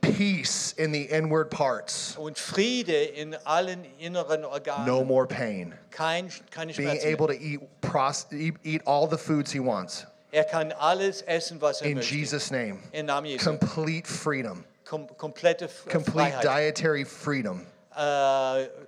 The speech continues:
Speaker 2: Freiheit
Speaker 1: Jesus'
Speaker 2: in,
Speaker 1: name.
Speaker 2: in seinem Diät.
Speaker 1: Thank you, God. We bless,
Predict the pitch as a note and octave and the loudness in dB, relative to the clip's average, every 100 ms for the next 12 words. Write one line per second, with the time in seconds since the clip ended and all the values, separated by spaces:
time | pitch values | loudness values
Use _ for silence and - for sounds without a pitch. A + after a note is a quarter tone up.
0 | - - - - E3 F3 C#3+ D3 - G#2+ | -20 -20 -8 2 4 4 2 2 0 -4
1 | F#2+ D3 - D3 C#3+ C3 C#3+ C3 D3+ D#3 | -4 -6 -4 -4 -4 -8 -6 2 2 2
2 | - D#3 C#3 B2 C#3 D#3 C#3 D3 D3 D#3 | 0 2 2 2 0 -2 0 2 4 6
3 | F3 F3+ - - | 4 2 -2 -4